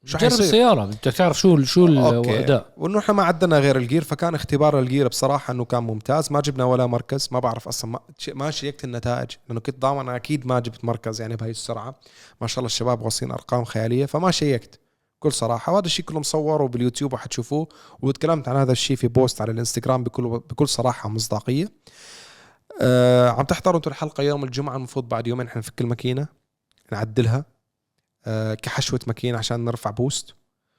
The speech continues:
Speaker 1: احنا عدلنا الجير فصار فينا نرفع بوست، فعشان نرفع بوست لازم بستن كونكت أو بساتن ودرعان عشان نقدر نطلع في البوست على نفس التيربوهات الحالية. أنا عندي تيربوهات ثانية، عندي انتيك ثاني جديد أكبر وكل شيء، ولكن حاليا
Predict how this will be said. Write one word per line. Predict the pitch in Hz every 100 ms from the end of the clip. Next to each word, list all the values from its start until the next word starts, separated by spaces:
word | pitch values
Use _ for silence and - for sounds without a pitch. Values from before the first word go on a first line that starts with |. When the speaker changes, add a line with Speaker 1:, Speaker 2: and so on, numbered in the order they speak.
| _ _
Speaker 1:
احنا | - 104
عدلنا | 113 127 120
الجير | 110 113 139 -
فصار | - 120 120
فينا | 117 117 110
نرفع | 110 101
بوست، | 98 110 - - _ _ _ _
فعشان | - 101 127 135
نرفع | 123 117
بوست | 117 135 - -
لازم | 113 110
بستن | 113 - 117
كونكت | - 110 - -
أو | 120 113 110 110 - _ -
بساتن | - 123 123 131 -
ودرعان | 123 120 107 123 165 - _ _ _ _ _ _
عشان | - 120
نقدر | 123 120 117
نطلع | 113 - 113
في | 104
البوست | 110 - 135 - -
على | 113
نفس | 127 -
التيربوهات | - 113 107 113 113
الحالية. | 104 - 113 123 139 -
أنا | 113
عندي | 127 123
تيربوهات | 120 113 117 123
ثانية، | - 117 117 123 -
عندي | - 117 113
انتيك | 113 123 -
ثاني | - 120 127 139
جديد | 120 117 120 139 - _ _ -
أكبر | 113 120 131 -
وكل | - - 123
شيء، | - 160 - - - - - -
ولكن | 120 120 131
حاليا | - - 127 139 127 131